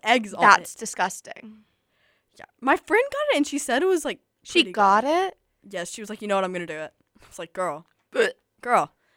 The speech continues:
Speaker 1: She's like, "I hate to say it, this is not bad." And, like, I can see how it'd be good, but I just, I
Speaker 2: Well, there's pizza. I've had pizza with, like, a fried egg on top, and it had, like, prosciutto and arugula.
Speaker 1: Okay, that sounds bougie and, like, nice. Was it more of, like, a flatbread vibe, though?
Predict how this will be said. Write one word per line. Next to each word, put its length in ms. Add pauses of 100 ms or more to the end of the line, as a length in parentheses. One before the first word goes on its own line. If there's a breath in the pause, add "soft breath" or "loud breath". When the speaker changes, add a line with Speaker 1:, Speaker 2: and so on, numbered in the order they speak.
(120)
Speaker 1:
She's 140
like, 200
"I 100
hate 160
to 80
say 200
it, 100
this 140
is 100
not 160
bad." 300 (1600 soft breath)
And, 120
like, 160
I 80
can 160
see 200
how 160
it'd 120
be 100
good, 300
but 100
I 100
just, 380
I 160
Speaker 2:
Well, 120
there's 160
pizza. 360
I've 140
had 160
pizza 280
with, 100
like, 120
a 60
fried 420
egg 140
on 120
top, 280
and 80
it 40
had, 160
like, 140
prosciutto 560
and 100
arugula. 880 (200)
Speaker 1:
Okay, 220
that 180
sounds 220
bougie 400
and, 100
like, 160
nice. 540
Was 140
it 60
more 120
of, 60
like, 120
a 60
flatbread 440
vibe, 220
though? 220